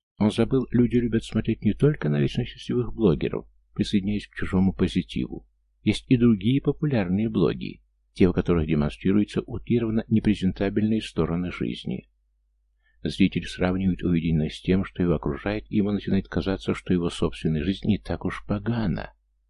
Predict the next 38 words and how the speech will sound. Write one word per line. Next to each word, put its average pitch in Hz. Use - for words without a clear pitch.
По 87
крайней 95
мере, 98
по 107
сравнению 135
с -
тем, 71
что -
ему 69
только 85
что -
показали, 127
он 87
вообще 80
в -
шоколаде. 143
Если 80
кому-то 78
хуже, 80
чем 71
тебе, 80
то 190
всё 175
не 170
так 127
уж -
плохо. -
Вспомните 127
свою 113
реакцию 113
на 107
фотографии 104
с -
крысами 113
и 98
мусором 107
на 101
фоне 104